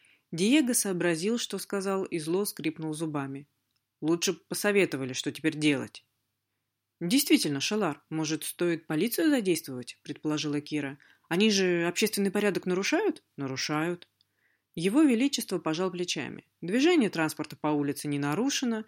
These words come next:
призывов к бунту не замечено, силком утащить маэстро и выбить из него интервью методами мастера Тедди никто не пытался. Дверь он сломал сам, без посторонней помощи.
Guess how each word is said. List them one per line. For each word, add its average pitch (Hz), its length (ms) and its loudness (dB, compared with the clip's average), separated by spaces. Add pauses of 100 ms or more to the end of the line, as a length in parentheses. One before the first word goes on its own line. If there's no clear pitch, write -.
(300)
призывов 240 540 2
к 175 80 -2
бунту 165 340 0
не 147 120 0
замечено, 208 840 0
силком 196 460 2
утащить 175 360 -2
маэстро 156 480 -2
и 151 60 0
выбить 147 320 -2
из 131 100 -4
него 147 260 0
интервью 147 420 -2
методами 147 540 -2
мастера 156 520 -2
Тедди 139 400 -2
никто 151 260 -4
не 233 140 2
пытался. - 580 -6 (380)
Дверь 262 260 6
он 202 80 2
сломал 180 380 0
сам, 127 400 -6
без 139 160 -4
посторонней 160 420 -4
помощи. 127 540 -10